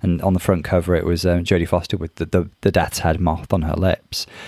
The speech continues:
Um, I thought that was gorgeous. And I, as soon, she, she,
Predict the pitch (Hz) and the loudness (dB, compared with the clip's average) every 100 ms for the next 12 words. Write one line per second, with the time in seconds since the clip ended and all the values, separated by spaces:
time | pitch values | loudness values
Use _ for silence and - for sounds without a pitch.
0 | - - - 87 87 87 87 110 113 98 | -18 -6 2 2 2 -2 -4 -2 0 0
1 | 90 - 98 95 90 78 - - - _ | -2 2 2 2 2 -2 -4 -14 -20 _
2 | - 95 95 - 117 113 - _ - - | 0 2 2 0 -2 -4 -8 _ -4 0
3 | 123 110 - - - - 123 - 120 | 0 0 -6 -18 -8 -6 -4 -4 -6